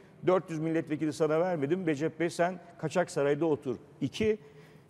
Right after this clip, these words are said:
"Şimdi artık bundan sonra hepimizi ifade edebileceği, kendimizi ifade edebileceğimiz ve kendimizi güvence altında bulabileceğimiz bir koalisyon olacak."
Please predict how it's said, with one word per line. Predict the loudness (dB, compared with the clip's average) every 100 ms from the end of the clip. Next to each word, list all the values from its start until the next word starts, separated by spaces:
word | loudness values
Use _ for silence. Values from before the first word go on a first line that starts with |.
| -20 -4
"Şimdi | 2 2 4
artık | 4 2 -2 -2
bundan | 0 2 0
sonra | 2 2 4 0 -2
hepimizi | 0 2 4 4 4 2 0 -8 -20 -20 -20 -20 -20 -20 -2
ifade | 2 6 6 6 4
edebileceği, | 6 4 4 2 0 -2 0
kendimizi | 0 2 0 0
ifade | -4 2 2 4 4
edebileceğimiz | 4 2 0 -2 -2 0 -2 -6 -10 -20 -20 -12
ve | 0 0 0
kendimizi | 0 2 4 2 2 0
güvence | 2 4 4 2 2
altında | 2 2 -2 -4 -2
bulabileceğimiz | 2 4 4 0 0 0 0 -2 -4 -12 -2
bir | -2
koalisyon | 0 2 2 0 4 4 4 -2
olacak." | -2 0 0 -2